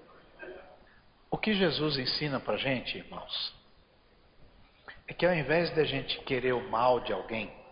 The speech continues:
que tal a gente se esforçar pra ajudar essa pessoa a se levantar?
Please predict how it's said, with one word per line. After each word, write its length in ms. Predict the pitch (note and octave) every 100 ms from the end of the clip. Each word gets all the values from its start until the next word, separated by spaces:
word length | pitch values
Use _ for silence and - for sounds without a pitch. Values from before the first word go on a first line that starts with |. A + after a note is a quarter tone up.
| - - - - _ - - - - - -
que 100 | -
tal 300 | F#3+ - F3
a 60 | D#3+
gente 260 | B2 C#3+ -
se 140 | -
esforçar 680 | C3+ - C3+ - - B2+ -
pra 140 | A#2+
ajudar 300 | A#2 A#2+ A2+
essa 180 | A2 -
pessoa 360 | - - -
a 40 | G#2
se 100 | -
levantar? 540 | G#2+ G2 F#2+ - -